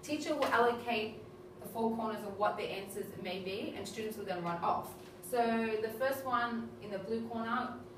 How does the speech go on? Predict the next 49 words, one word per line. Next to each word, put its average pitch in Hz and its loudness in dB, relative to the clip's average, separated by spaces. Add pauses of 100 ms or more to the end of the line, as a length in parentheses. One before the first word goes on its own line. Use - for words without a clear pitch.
(160)
can 202 -8
be 185 -4
zero. 220 4 (540)
The 214 -4
second 233 0
one 220 0
in 226 -4
the - -6
red 220 -2
corner 226 -2
can 226 -6
be 202 0
one 208 0
to - -4
three 220 0
times 202 -2 (100)
per 202 0
week. 220 0 (540)
The 226 0
orange 240 4
corner 240 0
can 226 -2
be 220 -4 (320)
four 240 10
to 233 6
six 233 -2
times 262 -4 (100)
per 240 0
week, 349 0
and 196 -4
the 202 -6
green 220 -6
corner 196 -2 (340)
can 220 -6
be 196 2
seven, 190 -2 (640)
seven 196 -2
or 190 -6
more 185 -6
times 185 -6
per 190 -6
week. 202 -4 (320)
Students 294 -2
will 233 4
run 208 6
off - 4 (140)
into - -10
the - -6
corner. 262 4